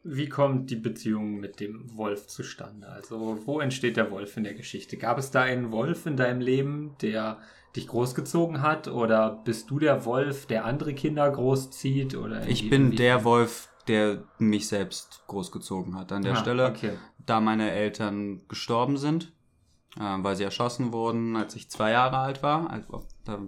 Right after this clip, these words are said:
Speaker 2: lag ich noch auf der Schanze nackt, geschrien wie ein
Speaker 1: Bis, bis du sieben
Speaker 2: Köftespieß.
Speaker 1: warst, die fünf Jahre, ja.
Speaker 2: Richtig, genau. Und daraufhin musste irgendwer anders mich erziehen.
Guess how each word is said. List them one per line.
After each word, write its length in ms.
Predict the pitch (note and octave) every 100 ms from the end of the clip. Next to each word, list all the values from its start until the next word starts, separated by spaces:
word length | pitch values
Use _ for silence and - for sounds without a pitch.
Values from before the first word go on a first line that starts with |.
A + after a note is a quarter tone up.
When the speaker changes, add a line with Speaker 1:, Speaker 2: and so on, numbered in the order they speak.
| -
Speaker 2:
lag 180 | - G#2
ich 80 | G2+
noch 120 | G#2
auf 80 | G2
der 100 | -
Schanze 320 | - B2 A#2
nackt, 300 | A#2+ A#2+ - - - _ _ _
geschrien 440 | - - A#2 A2+
wie 60 | A2
ein 40 |
Speaker 1:
Bis, 140 | G#2+ -
bis 200 | B2+ -
du 80 |
sieben 160 | B2 B2
Speaker 2:
Köftespieß. 180 | B2 A#2+
Speaker 1:
warst, 280 | B2+ C3 -
die 60 |
fünf 280 | B2+ B2 A2+
Jahre, 280 | A#2+ B2 B2
ja. 60 | G#2
Speaker 2:
Richtig, 460 | A2+ G#2+ G2+ F#2
genau. 360 | F#2+ F#2 F#2 - - - -
Und 580 | - A2 G#2+ A2 A2 - _
daraufhin 560 | A2 A2 A#2+ A#2 C3 C3+
musste 340 | C3+ C3+ -
irgendwer 540 | C3+ C3+ C3+ C3+ A#2+ A#2
anders 400 | C#3 B2+ G#2 -
mich 380 | G2+ F#2 - - _ -
erziehen. 580 | G#2+ - G#3 C3+ F3